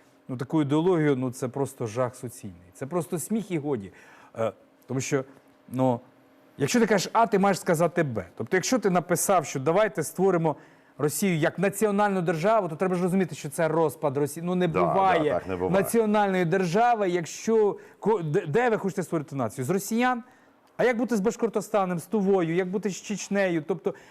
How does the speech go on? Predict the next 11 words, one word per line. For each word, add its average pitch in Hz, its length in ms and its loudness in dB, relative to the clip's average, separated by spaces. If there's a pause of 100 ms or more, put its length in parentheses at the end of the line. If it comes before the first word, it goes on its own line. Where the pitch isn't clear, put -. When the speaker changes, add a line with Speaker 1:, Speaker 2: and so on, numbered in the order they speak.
(120)
Speaker 1:
ви 262 120 2
ж 226 100 4
маєте 240 260 2
їх 233 120 0
всіх 247 280 -2
відпустити, 220 640 -2
тож 190 180 -4
скажіть 233 360 -2
про 208 140 0
це 214 160 -2
чесно 220 480 -2